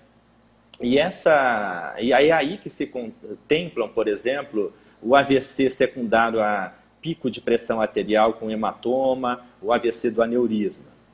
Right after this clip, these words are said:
Já o A V C isquêmico é quando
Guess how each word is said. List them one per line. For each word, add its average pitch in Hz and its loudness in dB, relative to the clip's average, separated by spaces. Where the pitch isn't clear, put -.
Já 170 4
o 202 2
A 185 4
V 147 2
C 135 0
isquêmico 113 -4
é 127 4
quando 160 4